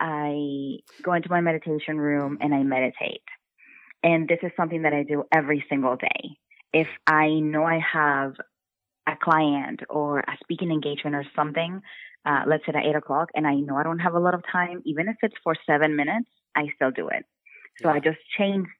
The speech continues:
Speaker 1: the time for, like, the length of time. I can do it for five minutes, or I can do it for twenty minutes, which
Speaker 2: Now,
Speaker 1: is the
Speaker 2: now,
Speaker 1: typical
Speaker 2: is that,
Speaker 1: time.
Speaker 2: Carla, is that, like, with a, a, you know, a, a track,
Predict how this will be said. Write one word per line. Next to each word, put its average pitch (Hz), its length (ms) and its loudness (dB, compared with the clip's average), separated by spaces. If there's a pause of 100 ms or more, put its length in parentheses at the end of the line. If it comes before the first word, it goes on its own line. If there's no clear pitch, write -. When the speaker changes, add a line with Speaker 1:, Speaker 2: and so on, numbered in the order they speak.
Speaker 1:
the 156 100 6 (120)
time 139 200 4
for, 135 300 0
like, 123 260 -4
the 156 80 6
length 151 280 2
of 120 80 0 (120)
time. - 320 -6
I 135 80 2
can 139 200 -2
do 135 160 -2
it 127 200 0
for 120 360 -2 (760)
five 170 220 6
minutes, 240 360 2
or 190 120 0
I 156 60 2
can 147 200 0
do 143 180 0
it 139 180 -2
for 139 220 -2
twenty 147 340 2
minutes, - 380 -2
which 147 140 -10
Speaker 2:
Now, 143 100 -2
Speaker 1:
is 139 40 -10
the 139 80 0
Speaker 2:
now, 143 180 -4
Speaker 1:
typical 143 180 0
Speaker 2:
is - 60 2
that, 156 220 0
Speaker 1:
time. - 140 -10
Speaker 2:
Carla, 139 260 -4
is 131 120 -10
that, 147 280 -6
like, 123 280 -10
with 120 220 -10
a, 104 280 -16 (120)
a, 104 80 -16 (240)
you 113 160 -16
know, 107 140 -16
a, 101 240 -16 (300)
a 107 80 -20
track, 151 880 -6